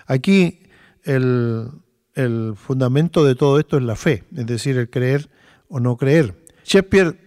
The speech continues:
acuñó en una de sus obras la frase famosa, "el ser o no ser". Jesucristo, eh, modificó,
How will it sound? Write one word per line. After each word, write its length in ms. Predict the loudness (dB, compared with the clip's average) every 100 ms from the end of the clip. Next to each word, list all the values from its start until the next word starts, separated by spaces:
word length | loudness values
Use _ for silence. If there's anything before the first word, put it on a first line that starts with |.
| _ _
acuñó 680 | -4 0 2 4 4 4 2
en 160 | 2 2
una 160 | 2
de 100 | 2
sus 160 | 2 2
obras 320 | 4 4 2
la 120 | 0
frase 340 | 0 -2 -2 -2
famosa, 400 | 0 0 0 0
"el 100 | -4
ser 260 | 0 -2
o 200 | 0 -4
no 120 | -4 -4
ser". 320 | -2 -2 -4 _ _ _
Jesucristo, 840 | -8 -4 0 0 0 0 0 0 _ _ _ _ -16 -4
eh, 680 | -2 0 0 -2 -6 -12 -8
modificó, 1000 | 0 2 2 -2 2 2 4 2 0 -2